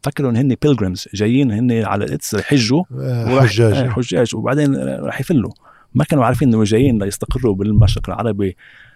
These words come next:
Speaker 1: لي-، لي-، ليهاجموا الكنائس والمذاهب المشرقية المسيحية.
Speaker 2: أي متى بلشت تظهر صفتهم، آه، ك-،
Speaker 1: الع-،
Speaker 2: كإرسالية؟
Speaker 1: العدائية؟
Speaker 2: إيه.
Speaker 1: آه، بال-، بالعشرينات.
Speaker 2: آه،
Speaker 1: بالعشرينات،
Speaker 2: ماشي.
Speaker 1: بأول الأمر، يعني، بلشت، يعني، من دغري من بعد وجودهم، يعني، من بعد كان في، يعني، كان في فترة،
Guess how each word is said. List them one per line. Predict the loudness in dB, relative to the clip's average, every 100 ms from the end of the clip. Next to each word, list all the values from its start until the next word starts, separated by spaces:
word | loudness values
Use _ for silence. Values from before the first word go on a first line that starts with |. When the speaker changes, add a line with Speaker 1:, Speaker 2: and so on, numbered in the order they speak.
| _
Speaker 1:
لي-، | 2 4
لي-، | 4 2 2
ليهاجموا | 0 0 2 2 2 0 0
الكنائس | 0 2 2 0 -2
والمذاهب | -4 0 0 -2 -6 -8
المشرقية | -10 -10 -10 -6 -6
المسيحية. | -4 -8 -12 -10 -12 -12 -14 -6
Speaker 2:
أي | -2
متى | -2 -2 -2
بلشت | -2 -4 -8 -8
تظهر | -6 -6 -8 -10
صفتهم، | -10 -12 -14 -12 -14 -14 -16
آه، | -16 -16 -18 -18 -20 -20 -20 -14
ك-، | -6
Speaker 1:
الع-، | -2 -2
Speaker 2:
كإرسالية؟ | -4 -4
Speaker 1:
العدائية؟ | -2 0 0 2 4 4 2 -2 -4
Speaker 2:
إيه. | -6 -6 -10 -14 -12 -8
Speaker 1:
آه، | -6 -4 -6 -6
بال-، | -4 0 2
بالعشرينات. | 2 2 0 2 4 4 0 -4 -6 -6
Speaker 2:
آه، | 0
Speaker 1:
بالعشرينات، | 2 2 2 2 2
Speaker 2:
ماشي. | 2
Speaker 1:
بأول | 4 4
الأمر، | 2 0 0
يعني، | 0
بلشت، | 2 0 0 -2 -2
يعني، | 2 2
من | 4
دغري | 4 4
من | 4 4
بعد | 4 4
وجودهم، | 4 4 4 2
يعني، | 4
من | 4 4
بعد | 4 2 0 -4 -2
كان | 0 2
في، | 4 4
يعني، | 2 0 0 2 0 0
كان | 0
في | 2 2
فترة، | 0 2 0